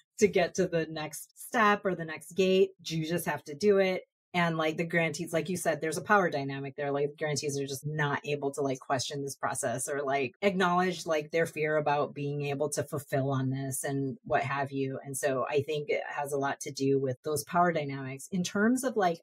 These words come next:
us understanding people's context and getting at those kinds of underlying fears. Like, I think an example here is we do a lot of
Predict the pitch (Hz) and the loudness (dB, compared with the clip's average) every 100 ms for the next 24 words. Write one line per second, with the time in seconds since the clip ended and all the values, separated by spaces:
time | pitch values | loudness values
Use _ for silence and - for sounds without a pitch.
0 | - 156 165 202 196 220 214 - 143 143 | -6 -4 0 2 4 2 0 -4 -6 -2
1 | 143 143 143 143 _ - 180 165 170 165 | -2 -2 -4 -8 _ -8 -4 0 0 0
2 | - 151 151 143 135 151 139 139 190 180 | -4 -4 -2 -2 -2 -4 -4 2 2 4
3 | 185 165 156 - 147 - 160 151 156 139 | 2 0 0 0 -2 0 -2 0 -2 -2
4 | 143 151 143 139 139 143 139 139 139 135 | -2 0 0 0 0 0 0 0 -2 -4
5 | - _ _ 170 175 190 190 170 151 143 | -8 _ _ -2 0 0 0 0 0 -2
6 | 139 143 139 139 139 143 151 151 151 147 | 0 0 0 0 0 -4 -6 -4 0 2
7 | 139 135 135 131 | 2 0 -2 -4